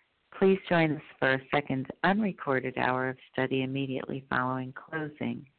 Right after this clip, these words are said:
We will now close with the reading from the Big Book on page one sixty-four, followed by the Serenity Prayer. Will Larry K. please read A Vision for You?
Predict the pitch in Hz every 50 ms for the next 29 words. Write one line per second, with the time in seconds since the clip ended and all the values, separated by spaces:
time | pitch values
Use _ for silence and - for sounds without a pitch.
0 | _ - 151 151 147 151 156 156 165 196 233 302 294 - - - - 147 143 139
1 | 139 139 139 - - - 139 139 - - 127 139 147 151 156 147 143 127 123 123
2 | 123 - 127 127 127 127 123 - - 156 156 - - 120 123 - 131 127 123 123
3 | 127 139 135 127 127 123 - - - 131 131 127 127 - - - - - - -
4 | 131 131 - _ _ - 185 180 156 127 120 120 127 143 - - - - - _
5 | _ _ - 131 127 127 127 127 - 127 123 123 120 127 - - - - 180 196
6 | 202 190 160 - 127 123 - - - 131 123 123 123 123 131 - _ _ - 135
7 | 131 127 127 131 127 127 131 147 175 208 - - - - 151 123 123 123 123 131
8 | 151 - _ - - - _ _ _ - - 147 147 156 165 - - - 127 123
9 | 123 123 123 127 131 - 175 - _ - - 117 123 127 123 120 - - 170 -
10 | - - 185 180 170 143 131 127 127 131 147 175